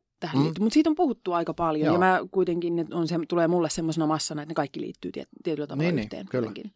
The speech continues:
Speaker 2: Joo.
Speaker 1: Ja onhan tosi monet nyt puhuu masennuksista ja muista
Speaker 2: Niinpä.
Speaker 1: avoimestikin.
Speaker 2: Työuupumuksesta
Speaker 1: Et
Speaker 2: puhutaan tosi paljon.
Speaker 1: Joo, joo, joo.
Speaker 2: Bö-, no joo.
Speaker 1: Joo.
Speaker 2: <clears throat>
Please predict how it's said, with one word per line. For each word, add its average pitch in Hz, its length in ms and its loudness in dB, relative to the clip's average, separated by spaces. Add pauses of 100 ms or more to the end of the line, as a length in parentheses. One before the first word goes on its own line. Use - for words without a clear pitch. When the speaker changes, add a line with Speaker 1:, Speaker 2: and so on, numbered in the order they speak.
(120)
Speaker 2:
Joo. 120 140 -10
Speaker 1:
Ja 196 100 4
onhan 294 300 0 (720)
tosi 262 220 0
monet 233 300 0
nyt 185 160 -8
puhuu 170 200 -2
masennuksista 156 680 -6
ja 151 100 -10
muista 160 360 -8
Speaker 2:
Niinpä. 143 160 2
Speaker 1:
avoimestikin. 160 680 -4
Speaker 2:
Työuupumuksesta 110 680 0
Speaker 1:
Et - 40 -20
Speaker 2:
puhutaan 107 300 -6
tosi 107 160 -10
paljon. 127 340 -14
Speaker 1:
Joo, 220 320 6 (100)
joo, 147 280 -8
joo. - 200 -12 (540)
Speaker 2:
Bö-, 95 220 -6
no 113 120 -6
joo. 98 200 -6 (420)
Speaker 1:
Joo. 120 200 -2
Speaker 2:
<clears throat> - 40 -20